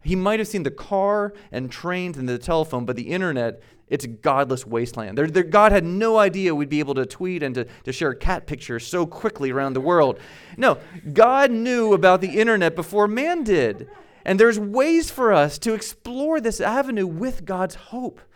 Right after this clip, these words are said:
to say, "God, what are you doing? What are you doing today?" He's a living hope. Christ has been revealed. Second Thessalonians. "Concerning the coming of our Lord Jesus Christ and our being gathered to him,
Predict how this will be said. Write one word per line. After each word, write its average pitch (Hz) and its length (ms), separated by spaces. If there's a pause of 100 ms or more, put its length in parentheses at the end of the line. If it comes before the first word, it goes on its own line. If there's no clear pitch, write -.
(160)
to 180 80
say, 226 160
"God, 226 240
what 254 160
are 294 40
you 262 200
doing? 240 580 (180)
What 269 160
are 311 60
you 269 160
doing 247 260
today?" 226 840 (680)
He's 170 160
a 180 60
living 214 400
hope. 160 340 (500)
Christ 233 460
has 185 180
been 170 180
revealed. 139 440
Second 196 320
Thessalonians. 139 720 (2250)
"Concerning 214 460
the 185 80
coming 196 340
of 165 80
our 160 80
Lord 156 240
Jesus 151 340
Christ 110 480
and 143 80
our 139 80
being 147 300
gathered 160 420
to 147 80
him, 104 360